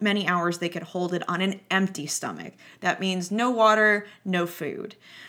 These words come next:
Sticking with a routine will start getting your dog in the habit of anticipating when they're gonna go out, and as they develop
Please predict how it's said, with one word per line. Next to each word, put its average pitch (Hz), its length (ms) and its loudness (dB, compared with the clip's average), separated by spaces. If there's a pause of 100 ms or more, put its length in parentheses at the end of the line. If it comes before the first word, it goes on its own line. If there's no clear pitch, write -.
(680)
Sticking 320 440 -2
with 302 140 0
a 262 40 4
routine 214 680 2
will 196 340 4
start 185 560 0
getting 196 260 4
your 190 120 2
dog 180 260 6
in 185 80 -2
the 180 80 0
habit 175 400 0
of 180 140 -4
anticipating 185 720 0
when 165 200 0
they're 190 120 4
gonna 175 180 2
go 165 200 0
out, 165 400 2
and 170 260 -2 (320)
as 185 280 6
they 190 120 6
develop 175 560 4